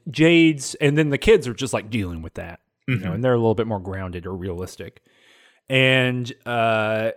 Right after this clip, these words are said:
Speaker 1: uh, that, that's kind of Jade's relationship to her grandfather, who is, like,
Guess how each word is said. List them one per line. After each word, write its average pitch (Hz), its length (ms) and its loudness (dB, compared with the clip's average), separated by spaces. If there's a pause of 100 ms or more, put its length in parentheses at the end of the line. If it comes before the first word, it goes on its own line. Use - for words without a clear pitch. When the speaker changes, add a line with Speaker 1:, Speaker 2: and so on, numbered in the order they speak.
Speaker 1:
uh, 120 480 -2
that, 160 280 2
that's 165 200 0
kind 320 200 2
of 160 160 4
Jade's 151 420 4
relationship 131 800 2
to 123 500 2
her 110 720 -2
grandfather, 139 640 4
who 147 260 6
is, 104 160 0
like, 117 340 0